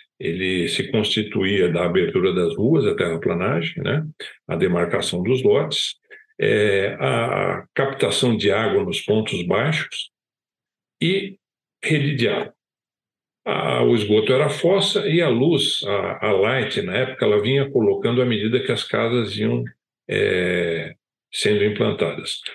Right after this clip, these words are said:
Mas qual era a grande diferença daquilo pro modelo seguinte, que foi a interrupção desse processo e o aumento das favelas? A grande diferença era que aquilo era um, um, um, um loteamento ou uma área urbana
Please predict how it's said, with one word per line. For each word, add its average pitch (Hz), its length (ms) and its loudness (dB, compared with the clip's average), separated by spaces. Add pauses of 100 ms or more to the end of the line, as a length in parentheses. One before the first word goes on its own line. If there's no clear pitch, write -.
(140)
Mas - 160 0
qual 214 220 2
era 190 140 4
a 107 100 0
grande 135 400 2
diferença 107 960 0 (160)
daquilo 90 720 -2 (120)
pro 104 180 2
modelo 98 480 2
seguinte, 90 760 -2
que - 120 -6
foi 98 340 4
a 104 60 2
interrupção 95 680 0
desse - 300 0
processo - 580 0
e 101 60 4
o 104 60 6
aumento 98 360 0
das 98 200 0
favelas? - 760 -6 (560)
A 95 80 -4
grande 160 400 2
diferença 120 720 0
era 95 160 0
que - 100 -4
aquilo 135 320 0
era 139 160 2
um, 127 140 2
um, 104 400 -4
um, 95 960 -18
um - 20 -6
loteamento 95 680 -2
ou 104 100 6
uma 101 160 0
área 101 240 2
urbana 98 580 0